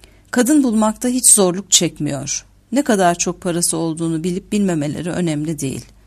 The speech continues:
Bunu en azından birkaç kez sınadı ve şimdiye kadar hiç yanılmadı. Kırkına yeni bastı ve bayağı yakışıklı sayılır.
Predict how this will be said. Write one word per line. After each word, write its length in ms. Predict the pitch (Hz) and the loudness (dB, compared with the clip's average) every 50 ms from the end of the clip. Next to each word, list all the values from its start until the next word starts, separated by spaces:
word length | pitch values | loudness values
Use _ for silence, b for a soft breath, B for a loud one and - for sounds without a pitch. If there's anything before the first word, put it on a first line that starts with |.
| b b b b b b b b - | b b b b b b b b -2
Bunu 140 | 240 269 294 | 2 2 4
en 140 | 277 294 | 6 6
azından 560 | 285 269 214 175 180 180 170 180 185 196 208 196 | 6 6 4 4 2 2 2 2 2 2 0 -2
birkaç 380 | 196 - - 240 240 - - | -4 -2 -2 0 0 0 0
kez 180 | - 190 160 165 | 0 0 2 4
sınadı 500 | - - - 190 180 165 151 143 - 185 | 4 4 4 4 2 0 -2 -2 -2 -2
ve 100 | 208 202 | 0 2
şimdiye 420 | 202 - 233 226 208 175 170 165 | 2 2 2 2 2 0 0 -2
kadar 300 | 170 170 160 156 165 185 | -2 -4 -4 -4 -4 -4
hiç 240 | 214 226 233 - - | -6 -2 0 0 2
yanılmadı. 640 | 165 165 156 143 151 147 - - - - - - 139 - _ _ - _ b b b b b b b b b b b b b - | 2 0 0 -2 -4 -6 -6 -8 -8 -10 -12 -12 -12 -16 _ _ -20 _ b b b b b b b b b b b b b -6
Kırkına 380 | - 254 240 - 302 285 311 | -4 -4 0 0 2 4 4
yeni 300 | 311 294 247 233 233 202 | 4 4 4 4 2 2
bastı 400 | 160 143 139 - - - - 214 | 0 2 4 4 4 4 4 2
ve 120 | 214 196 175 | 0 2 4
bayağı 340 | 190 190 190 190 190 190 | 4 4 6 4 4 2
yakışıklı 520 | 180 170 165 - - - - - - 160 160 | 2 0 -2 -2 -2 -2 -2 -2 -2 0 2
sayılır. 640 | - - 160 139 139 139 135 139 143 - - - | 4 4 2 0 -2 -4 -6 -8 -8 -8 -10 -10